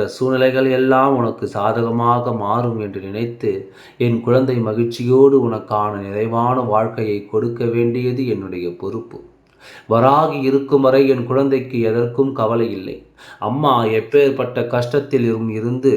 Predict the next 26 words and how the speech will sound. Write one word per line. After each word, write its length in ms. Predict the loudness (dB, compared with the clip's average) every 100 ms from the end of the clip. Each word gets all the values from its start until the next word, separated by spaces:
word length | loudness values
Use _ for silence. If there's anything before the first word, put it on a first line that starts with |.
| 0 -8 -10
உன்னை 240 | -6 -6
மீட்டு 360 | -4 -4 -4 -6
கொண்டு 320 | -4 -6 -2 -2
வந்து 260 | -4 -6
விடுவேன் 460 | -8 -8 -8 -8 -10
என்பதனை 520 | -12 -8 -6 -6 -4 -2 -2
நீ 100 | -4
மறந்து 360 | -6 -10 -10 -10
விடாதே. 420 | -10 -10 -10 -10 -14 -20 _ -20 -8
கஷ்டங்களும் 680 | -2 -2 0 2 4 4 4
சோதனைகளும் 640 | 4 4 4 4 4 4 4
வரத்தான் 540 | 2 2 0 0 0
செய்யும். 360 | 0 0 0 0
அதை 160 | 0 0
கண்டு 300 | -2 0 2
நீ 100 | 0
பயப்படாமல் 760 | 0 -2 0 0 2 2 2 0
இருந்தால், 500 | -2 0 4 4 2
நான் 240 | 0 -2
உன்னை 200 | -6 -8 -6
அதிலிருந்து 520 | -4 -4 -4 -4 -6
நிச்சயமாக 720 | -6 -8 -6 -2 0 0 0
மீட்டு 360 | -4 -4 -4 -6
கொண்டு 320 | -2 -4 -4
வந்து 240 | -10 -12 -14
விடுவேன். 420 | -14 -14 -14